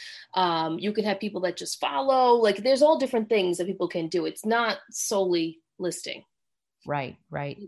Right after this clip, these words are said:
Speaker 1: They can do all that stuff, especially when it comes to Poshmark. You have someone just sending out offers. Um, you can ask your assistant if they're listing for you, "Hey, are you comfortable cross-posting?" 'Cause they can do that too. So it's not just listing.
Speaker 2: Mm-hmm.
Speaker 1: Um, I don't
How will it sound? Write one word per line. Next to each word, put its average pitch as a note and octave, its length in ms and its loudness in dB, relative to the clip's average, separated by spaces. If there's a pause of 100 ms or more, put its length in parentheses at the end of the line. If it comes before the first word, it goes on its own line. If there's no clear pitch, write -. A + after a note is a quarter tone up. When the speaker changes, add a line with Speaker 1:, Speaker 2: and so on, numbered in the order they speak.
(120)
Speaker 1:
They G#3 100 -6
can B3 200 -2
do A3 200 -2
all G#3 100 4
that - 220 0
stuff, D3+ 260 -6
especially A3+ 300 -4
when - 20 -4
it B3 60 -4
comes A#3+ 140 -4
to G#3 60 -6
Poshmark. F#3 520 -4
You G3 80 0
have F#3+ 80 2
someone F#3+ 240 0
just E3+ 120 -8
sending E3+ 220 -4
out D3+ 140 -8
offers. B3 600 0 (440)
Um, F3 240 2
you G#3 120 0
can G#3 140 0
ask A#3+ 320 -6
your A#3 100 2
assistant A3 400 -2
if F#3 80 -2
they're F3+ 160 -4
listing G#3 320 -2
for G#3 100 -6
you, G3 280 4
"Hey, G#3 160 -2
are F#3+ 80 2
you F#3 100 -2
comfortable F#3+ 480 -4
cross-posting?" C#4 840 0
'Cause F#3 160 -6
they E3 100 -6
can E3 140 -10
do E3 140 -4
that - 240 -10
too. D4+ 360 2 (280)
So B3+ 100 2
it's A3 220 0
not G#3+ 340 0
just - 240 -6
listing. - 460 -12 (340)
Speaker 2:
Mm-hmm. E3+ 260 4
Speaker 1:
Um, E3+ 100 -8
I G3+ 120 4
don't A#3+ 220 2